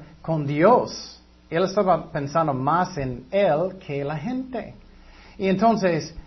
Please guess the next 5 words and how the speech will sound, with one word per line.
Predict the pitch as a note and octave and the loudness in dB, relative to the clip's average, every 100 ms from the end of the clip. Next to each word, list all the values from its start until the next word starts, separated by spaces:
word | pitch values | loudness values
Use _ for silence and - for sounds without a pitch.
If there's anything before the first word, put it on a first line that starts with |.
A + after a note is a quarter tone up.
| - | -10
él | - G3 G3 G3 | 0 4 4 2
inventó | F3+ E3 C#3 C#3 C3 - B3+ D3+ F#3 | -2 -2 -2 -4 -4 4 4 4 0
su | F#3+ - D#3 | -6 -6 -6
propia | - A3+ A3+ E3+ | 0 0 2 0
religión | C#3+ C#3 D3 D3 - D#3+ A3+ B2 F3+ | 2 0 0 -4 -4 2 2 0 -6